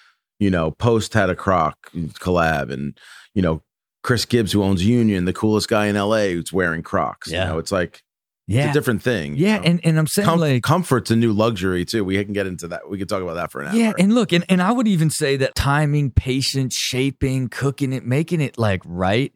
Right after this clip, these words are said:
Speaker 2: and then we, we landed and market at the perfect time,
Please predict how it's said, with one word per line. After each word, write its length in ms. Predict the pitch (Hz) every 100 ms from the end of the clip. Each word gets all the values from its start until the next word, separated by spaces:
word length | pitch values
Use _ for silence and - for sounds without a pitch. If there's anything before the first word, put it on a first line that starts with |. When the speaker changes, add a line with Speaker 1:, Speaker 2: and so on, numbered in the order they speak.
| -
Speaker 2:
and 300 | 123 127 143
then 220 | 190 196
we, 300 | 175 147 139
we 220 | 143 151
landed 520 | 127 110 113 135 143
and 160 | 139 131
market 340 | 131 160 151
at 100 | 135
the 80 | -
perfect 320 | 147 151 160
time, 280 | 185 185 117